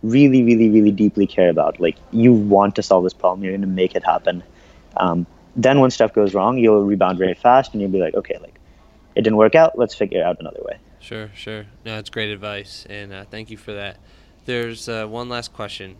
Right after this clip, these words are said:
Speaker 2: and it's
Speaker 1: Yeah.
Speaker 2: my personal favorite.
Speaker 1: Yeah.
Speaker 2: So imagine you had the worst day of your life.
Speaker 1: Yeah.
Speaker 2: You're, it's, it's raining out. It's, uh, it's just nasty. Maybe, you know, you lost a client and, and, uh,
Speaker 1: Yeah.
Speaker 2: you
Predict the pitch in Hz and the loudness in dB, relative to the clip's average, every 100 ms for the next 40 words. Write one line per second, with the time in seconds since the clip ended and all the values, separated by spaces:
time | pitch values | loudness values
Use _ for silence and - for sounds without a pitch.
0 | - 101 101 98 98 104 104 - 110 107 | -20 -18 -16 -6 -2 -2 -6 -14 -16 -16
1 | 104 - 104 98 95 - - _ - - | -16 -12 -12 -12 -18 -20 -20 _ -4 -4
2 | - 123 117 113 120 120 127 120 113 104 | -4 -12 -12 -12 -14 -16 -18 -12 -12 -12
3 | 107 110 110 _ 110 107 104 101 98 95 | -14 -14 -14 _ -14 -12 -14 -14 -14 -16
4 | - _ _ _ _ 131 107 - 107 104 | -20 _ _ _ _ -8 -4 -4 -6 -16
5 | 95 104 - - 107 - 127 135 123 113 | -18 -20 -20 -20 -20 -12 -12 -10 -10 -8
6 | 110 107 - _ - 107 98 - 117 110 | -8 -10 -16 _ -16 -14 -14 -14 -14 -12
7 | 104 101 - 104 107 101 113 113 110 - | -12 -14 -16 -16 -14 -16 -12 -10 -12 -14
8 | 113 107 104 107 107 104 101 101 101 98 | -12 -12 -12 -12 -12 -14 -16 -16 -14 -14
9 | 101 101 104 104 - 104 98 98 98 98 | -14 -14 -14 -20 -16 -14 -12 -14 -16 -18
10 | 95 98 - 98 95 95 90 - 98 | -18 -20 -20 -18 -16 -8 -6 -6 -8